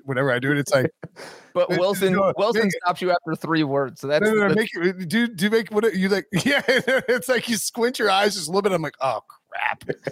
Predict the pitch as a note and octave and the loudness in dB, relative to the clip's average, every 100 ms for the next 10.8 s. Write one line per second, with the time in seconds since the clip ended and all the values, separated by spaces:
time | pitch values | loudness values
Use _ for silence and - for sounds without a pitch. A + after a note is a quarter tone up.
0 | G3 G#3+ A#3+ G#3+ C4 G#3 A#3+ G3 G3 F3+ | -2 0 2 2 0 0 0 2 2 0
1 | E3 E3 D3+ C3+ - _ _ _ _ _ | -2 0 0 0 -4 _ _ _ _ _
2 | _ _ _ _ _ _ _ _ _ _ | _ _ _ _ _ _ _ _ _ _
3 | _ _ _ _ _ _ _ D3 E3 E3+ | _ _ _ _ _ _ _ -8 -2 0
4 | E3+ D3 E3 F#3 F#3 F#3 F#3+ A3 G3+ G#3 | 2 2 2 2 2 4 2 2 0 2
5 | F#3 E3+ E3+ D3+ D3 A2+ A#2 C#3 F3 D3+ | 2 2 2 2 2 0 -4 -4 -2 0
6 | D3+ F3 E3+ F#3+ F#3+ D#3 D#3+ D#3+ A#2+ C3 | 2 2 2 0 2 2 2 0 -6 -4
7 | D#3+ D#3 D3+ C#3 C3+ C#3+ A#2+ F2+ _ _ | -4 -2 -2 -2 -2 -4 -4 -10 _ _
8 | _ _ _ F#3+ - D4 E4 B3+ G3+ G3 | _ _ _ -8 -2 0 0 0 0 0
9 | C#3+ B2+ F3+ E3+ F3+ A3+ F#3 G3+ F#3 - | -4 -6 -6 -4 0 0 2 2 0 -2
10 | B3 C4+ B3 C4+ A3+ G#3+ G3+ - | -4 0 2 2 2 0 0 0